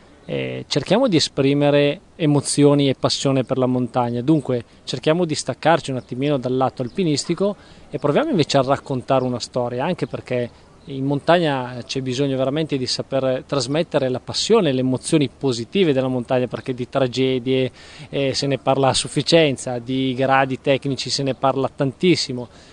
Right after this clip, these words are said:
E invece, insomma, eh, le persone possono andare a scalare il Cervino e aprire una via nuova, ma possono anche guardarlo da sotto, su un sentiero. Ad esempio in Valle d'Aosta abbiamo questi sentieri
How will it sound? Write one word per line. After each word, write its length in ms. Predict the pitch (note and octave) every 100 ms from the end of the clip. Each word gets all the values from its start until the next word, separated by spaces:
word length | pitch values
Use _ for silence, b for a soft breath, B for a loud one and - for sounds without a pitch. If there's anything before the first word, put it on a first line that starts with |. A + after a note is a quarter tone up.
| B
E 80 | C#3+
invece, 300 | C#3 C#3+ F#3+
insomma, 720 | E3+ C3 A#2+ - C3+ A2+ B2
eh, 160 | C3+ B2+
le 140 | B2+
persone 360 | A#2+ C3 E3 F3
possono 280 | D#3+ - C#3+
andare 260 | C#3 D3
a 20 | C#3+
scalare 340 | - C#3 C#3
il 80 | B2+
Cervino 320 | C3+ C#3+ F#3
e 20 |
aprire 220 | D3 D3+
una 160 | C#3+ C#3+
via 140 | C3+
nuova, 380 | D3 D#3+ B2 A#2+ - B -
ma 140 | C#3+
possono 400 | C#3+ D3 C#3+ C#3
anche 300 | C#3+ D#3+ D#3
guardarlo 540 | C3 C3+ B2+ C3+ B2+ B2+
da 160 | A#2+
sotto, 580 | - G3+ F3 - B2+ B2 B B
su 160 | - C#3
un 80 | A#2+
sentiero. 800 | - B2 - G#3 F3+ B2+ A#2+ - b -
Ad 100 | A#2+
esempio 240 | C#3+ C3+
in 60 | B2+
Valle 140 | B2
d'Aosta 260 | C#3 C3+ C3+
abbiamo 200 | B2+ B2
questi 300 | C3+ - C3
sentieri 760 | - C#3 - D3 D#3 D#3 D#3